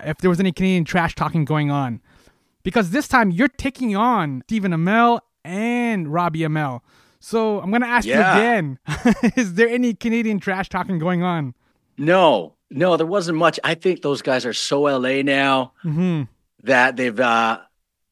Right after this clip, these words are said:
Speaker 2: they've let go of the Canadian trash talk. Maybe, I don't know. I don't know. Or, uh, maybe I was just too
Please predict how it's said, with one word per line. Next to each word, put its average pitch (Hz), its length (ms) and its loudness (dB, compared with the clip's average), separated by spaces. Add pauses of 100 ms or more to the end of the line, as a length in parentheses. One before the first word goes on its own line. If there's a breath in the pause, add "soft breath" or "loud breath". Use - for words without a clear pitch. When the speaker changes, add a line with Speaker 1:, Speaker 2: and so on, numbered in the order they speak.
(240)
Speaker 2:
they've 139 180 0
let 139 220 0
go 131 160 0
of 117 100 -4
the 117 60 -8
Canadian 107 340 -8
trash 101 320 -8
talk. - 200 -8
Maybe, 117 320 2
I 90 120 0
don't 120 140 0
know. 120 440 -2
I 110 100 -4
don't 117 160 -4
know. 113 240 -2 (340 loud breath)
Or, 123 180 0
uh, 113 300 2 (440)
maybe 139 420 -2
I 113 80 2
was 110 120 -6
just 110 200 -12
too 113 400 -6